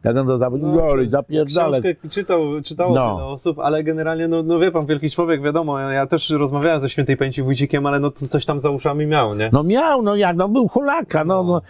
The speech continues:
Speaker 1: no to są
Speaker 2: No, nie
Speaker 1: wielcy
Speaker 2: chodzi o to,
Speaker 1: ludzie.
Speaker 2: no, ale, e, wyroki też miał swoje, nie?
Speaker 1: No to miał, no to, a kto nie miał, no to w każdym razie, y, ja powiem inaczej, <clears throat> wszyscy by mieli wtedy wyroki.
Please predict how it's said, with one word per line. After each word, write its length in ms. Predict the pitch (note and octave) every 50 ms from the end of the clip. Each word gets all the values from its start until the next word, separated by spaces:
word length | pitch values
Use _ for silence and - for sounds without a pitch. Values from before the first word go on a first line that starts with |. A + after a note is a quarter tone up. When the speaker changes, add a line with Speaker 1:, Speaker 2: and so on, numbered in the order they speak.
| - - -
Speaker 1:
no 100 | G3+ G3
to 140 | - A#3 A3+
są 120 | - G3+
Speaker 2:
No, 100 | A#3+ G#3
nie 80 | A3+ A3+
Speaker 1:
wielcy 140 | F#3 F#3+ A3+
Speaker 2:
chodzi 120 | B3 D#4+
o 20 | F4
to, 60 | C#4
Speaker 1:
ludzie. 200 | D3+ - A2+ -
Speaker 2:
no, 80 | - D#3+
ale, 440 | D3+ D3+ D3+ D#3 D#3 D#3+ D#3 D3+ D3
e, 40 | C#3+
wyroki 380 | C3+ D3+ D#3+ D#3+ D#3+ - - E3
też 180 | - E3+ D#3
miał 160 | D3+ C3+ A#2+ G#2+
swoje, 360 | - - A2+ G#2+ G2+ G2 F#2+
nie? 120 | G2 G#2 -
Speaker 1:
No 120 | E3 F#3+
to 140 | E3+ - A#3
miał, 220 | A#3+ A3+ A3 G#3+ G#3+
no 100 | G#3+ F#3
to, 120 | - G3+
a 60 | G3+
kto 220 | - - - G#3+ G3+
nie 180 | G#3+ A#3+ A#3
miał, 160 | G#3+ F#3+ F3+
no 100 | F3 F3 C3+
to 140 | - F#3+ D3
w 80 | -
każdym 280 | - G3+ F#3+ D#3 E3+ F#3
razie, 260 | G3 G3+ D#3 F3+ E3 - - - _ _ _ _ -
y, 100 | A2+ B2+
ja 140 | C#3 D#3+ F3
powiem 220 | - F#3+ G3 F3 F3+
inaczej, 500 | F3+ G3 G3 - - B2+ A2+ G#2 F2 - _ _ _ _ _
<clears throat> 300 | - G2+ F#2 D2 - -
wszyscy 500 | - - - - G#3+ B3 - - - D#3+
by 100 | C#3+ C#3+
mieli 220 | C3+ C3+ C3+ C3 B2
wtedy 280 | - C3+ B2+ A#2+ B2+
wyroki. 520 | G#2+ A#2 A2+ A2+ G#2 F#2 - _ D#2+ D#2